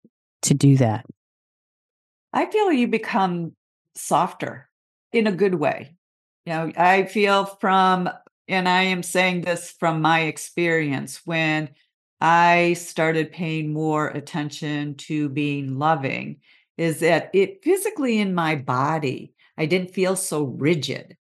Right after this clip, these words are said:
Speaker 2: You know, I didn't feel that contraction.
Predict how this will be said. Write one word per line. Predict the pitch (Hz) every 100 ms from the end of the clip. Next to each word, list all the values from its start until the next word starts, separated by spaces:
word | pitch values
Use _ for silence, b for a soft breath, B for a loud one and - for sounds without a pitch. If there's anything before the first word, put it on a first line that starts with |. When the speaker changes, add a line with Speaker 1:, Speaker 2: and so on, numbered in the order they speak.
| _ _
Speaker 2:
You | 147
know, | 143
I | 160
didn't | 170 185 -
feel | - 190 180
that | 147 -
contraction. | 175 143 - 160 175 180 - 135 -